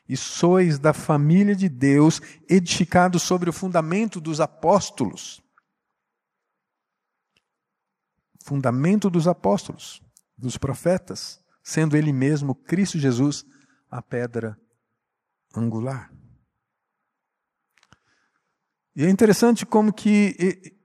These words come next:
essa palavra, ela, ela se contraria a uma realidade que nós encontramos lá em Judas, no versículo doze, quando diz: "Estes homens são como rochas submersas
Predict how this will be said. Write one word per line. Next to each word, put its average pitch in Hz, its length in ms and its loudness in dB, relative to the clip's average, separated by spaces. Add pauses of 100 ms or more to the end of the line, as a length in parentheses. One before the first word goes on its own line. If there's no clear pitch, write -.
(360)
essa 175 260 4
palavra, 185 640 6
ela, 151 200 2
ela 165 240 4
se - 360 -8
contraria 170 1120 4 (720)
a 143 100 0
uma 165 160 2
realidade 147 540 0
que 160 80 -2
nós 151 160 2
encontramos 147 640 -6
lá 151 160 -4
em 156 100 -4
Judas, 131 760 -6 (1200)
no 135 80 -4
versículo 147 420 0
doze, 147 460 2 (160)
quando 147 200 -2
diz: 139 280 -2 (380)
"Estes 190 460 -2
homens 185 720 2 (520)
são 156 300 -4
como 160 280 2
rochas 147 500 2
submersas 131 1080 -4